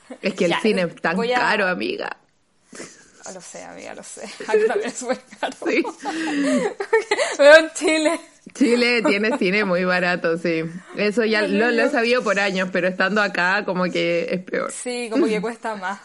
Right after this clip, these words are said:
Speaker 2: cuesta más.
Speaker 1: Mm.
Speaker 2: Es brígido, weón. Eh, pero bueno, sí, Last Night in Soho, eh, que ojalá la suban a alguna plataforma de streaming en algún
Speaker 1: Sí.
Speaker 2: momento. Eh, como pronto, porque sé que eso es lo que están haciendo ahora,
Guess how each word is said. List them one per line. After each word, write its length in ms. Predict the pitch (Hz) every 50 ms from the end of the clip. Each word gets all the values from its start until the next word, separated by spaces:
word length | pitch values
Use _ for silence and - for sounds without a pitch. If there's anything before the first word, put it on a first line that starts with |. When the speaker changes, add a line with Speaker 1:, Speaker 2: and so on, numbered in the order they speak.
| -
Speaker 2:
cuesta 220 | - 208 202 - -
más. 100 | 180 175
Speaker 1:
Mm. 40 | -
Speaker 2:
Es 140 | 277 294 277
brígido, 640 | 233 208 202 233 240 - - 208 196 190 190 190 190
weón. 300 | 190 190 185 190 190 196 _ _ _ _ _ _ _ _ - _ - _ _ _
Eh, 300 | - 185 185 180 180 170 -
pero 180 | 220 196 190 175
bueno, 160 | 165 - 196 - - _ -
sí, 100 | - - - -
Last 200 | - 190 190 196
Night 160 | 240 233 233 254
in 140 | 285 302
Soho, 500 | 294 - 226 190 190 - - 226 254 359 - _ _ _ _ _ _ -
eh, 260 | - 220 220 214 214
que 80 | 208 254
ojalá 220 | 247 269 269 294
la 60 | 381 480 -
suban 240 | - 294 320 370 370 349
a 40 |
alguna 760 | 320 311 311 311 330 330 330 330 330 320 320 311 311 302 294 302
plataforma 440 | - 247 240 247 240 - 254 262 277
de 60 | 269
streaming 540 | 262 - - - 254 247 240 233 220 214 208
en 80 | 202 202
algún 200 | 196 196 202 208
Speaker 1:
Sí. 120 | 240 247 277
Speaker 2:
momento. 680 | 294 302 302 302 302 302 302 302 294 294 277 254 240 - _ _ _
Eh, 240 | - 190 196 190 190 190
como 220 | 208 214 214 208
pronto, 400 | - 262 285 277 247 214 220 220
porque 260 | 185 214 208 240 226
sé 140 | 226 - 262
que 60 | 247 294
eso 140 | 285 320 311
es 80 | 302
lo 160 | 302 294 302
que 60 | 269 262
están 180 | - - 269
haciendo 300 | 262 254 - 269 254 254 247
ahora, 560 | 240 240 240 240 233 220 208 202 196 214